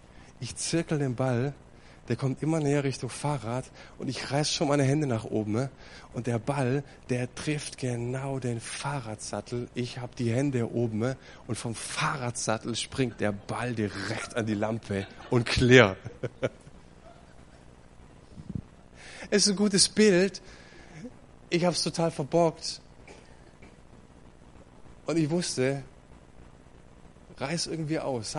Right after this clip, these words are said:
Wie viel Geld hast du in der Tasche dabei? Du kannst nicht nach Hause. Das, das geht nicht. Und ich hab ein Mega-Theater gehabt. Ich sag's euch zu Hause. Und vielleicht kennt ihr das auch aus, aus, aus eurem Leben. Ich kenn's aus meinem Leben. Damals waren's die Lampen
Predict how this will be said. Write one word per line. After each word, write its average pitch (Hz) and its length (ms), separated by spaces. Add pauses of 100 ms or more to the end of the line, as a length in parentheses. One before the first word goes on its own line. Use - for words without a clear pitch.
Wie 156 140
viel 160 120
Geld 156 200
hast 143 180
du 147 40
in 143 40
der 139 100
Tasche 135 260
dabei? 131 440
Du 143 60
kannst 160 300
nicht 160 120
nach 135 120
Hause. 120 360
Das, - 180
das 147 200
geht 151 260
nicht. 117 260
Und 135 140
ich 127 100
hab 120 80 (180)
ein 123 360
Mega-Theater 127 800
gehabt. 101 280
Ich 107 100
sag's - 260
euch 104 140
zu 95 160
Hause. 92 300 (840)
Und 139 120
vielleicht 165 320
kennt 185 160
ihr 165 60
das 160 160
auch 143 100
aus, 151 260
aus, - 520
aus - 280
eurem 151 300
Leben. 143 320
Ich 123 140
kenn's 147 220
aus 123 180
meinem 135 300
Leben. 131 320 (520)
Damals 139 400
waren's 131 240
die 127 100
Lampen 143 540